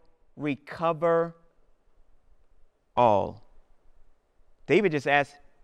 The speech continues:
"Shall I pursue and can I overtake them?" God says, "You will pursue, you will win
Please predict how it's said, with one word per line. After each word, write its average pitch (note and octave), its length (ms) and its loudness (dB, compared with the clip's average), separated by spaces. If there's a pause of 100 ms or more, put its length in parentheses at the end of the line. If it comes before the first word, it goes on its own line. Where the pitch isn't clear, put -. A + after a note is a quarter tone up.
(800)
"Shall D#3+ 220 -2
I D3 60 2
pursue D3+ 360 -6
and C3+ 120 -4
can D3 140 -6
I C3+ 120 -2
overtake C3+ 440 -4
them?" A#2 180 -16 (540)
God D3+ 180 4
says, B2+ 300 -4
"You D3+ 140 -2
will D3 280 -2 (420)
pursue, D3+ 580 -2 (600)
you D3+ 180 0
will C3+ 140 2
win C3 440 0